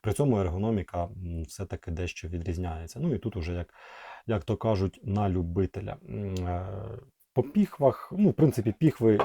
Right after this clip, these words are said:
е, також хороші в обох ножів. Тут односторонні люверси, тут люверси з обох сторін,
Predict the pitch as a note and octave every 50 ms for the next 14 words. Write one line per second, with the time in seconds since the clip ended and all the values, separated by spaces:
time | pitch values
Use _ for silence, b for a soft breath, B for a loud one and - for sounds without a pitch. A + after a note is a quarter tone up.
0 | - - - - - G#2 G2+ G2+ G2+ G2 G2 G2 F#2+ F#2+ F#2+ F#2+ - _ _ _
1 | _ - - A#2+ A2 - A#2 G#2 F#2 B2 - _ - - - G3 B3 B3 - -
2 | - F3+ D#3+ C3+ A2 G#2 G#2 A2 B2+ B2 - - C3 C3 C3+ D3+ F#3+ A3 A3 G#3
3 | G3+ B B B B B B B B G2+ - - A2+ F#2+ - - A2 G#2 F#2+ G2
4 | A#2+ - - - F#3 G#3 G#3 F#3+ F3+ E3+ E3 D#3+ D#3+ E3 D#3 D3+ D3 B2+ - -
5 | A#2+ - - G2 - - G2 F#2 F2 F#2 F2 - - F#2 F2 G2 F#2+ G2 A2 G#2
6 | - - - - D3 D#3 F#3 F#3+ F3+ E3+ D3